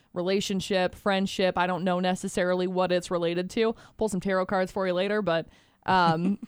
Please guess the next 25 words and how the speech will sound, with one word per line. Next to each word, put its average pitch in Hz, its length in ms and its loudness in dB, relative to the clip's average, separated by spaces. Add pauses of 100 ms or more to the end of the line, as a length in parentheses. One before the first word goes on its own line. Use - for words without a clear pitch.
<laughs> - 160 -16
I, 214 360 2
I 233 100 4
see, 254 240 0
like, 226 160 2
a 190 60 0
freezing, 240 640 0
a - 60 -2
stopping 220 600 0
point, 233 500 -2
an 196 120 0
assessing, 190 580 0
and 196 180 0
then 180 100 0
a 175 60 0
redirection 170 1000 -2
with 185 220 -4
you 196 60 -4
getting 170 220 -2
on 160 140 -4
a 160 40 -2
bus 180 300 2
and 175 160 -2
going 170 300 -2
somewhere, 240 500 0